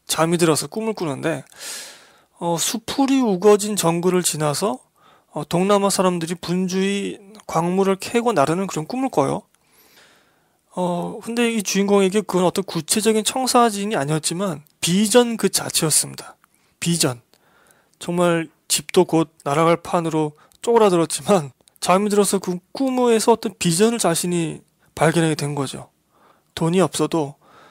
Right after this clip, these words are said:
정말 그 비전에 충실한 사람, 어떤 그런 자신의, 아, 이상향이나 꿈에 충실한 사람, 그런 인물을 이 영화가 조명하고 있는 겁니다.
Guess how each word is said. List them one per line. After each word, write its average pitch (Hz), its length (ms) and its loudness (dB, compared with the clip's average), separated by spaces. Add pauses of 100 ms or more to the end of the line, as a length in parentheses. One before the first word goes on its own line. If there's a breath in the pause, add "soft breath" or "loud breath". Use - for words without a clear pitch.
(140 soft breath)
정말 185 200 -2
그 196 120 0
비전에 196 580 2
충실한 214 460 -2
사람, 143 320 -2
어떤 - 240 -10
그런 175 580 0
자신의, 175 600 0 (680 loud breath)
아, 151 140 -2
이상향이나 170 800 0
꿈에 240 380 -2
충실한 190 580 -4
사람, 156 460 -2 (500 soft breath)
그런 233 300 4
인물을 175 760 2
이 156 120 -8
영화가 143 260 0
조명하고 151 480 -2
있는 147 220 -6
겁니다. 123 400 -14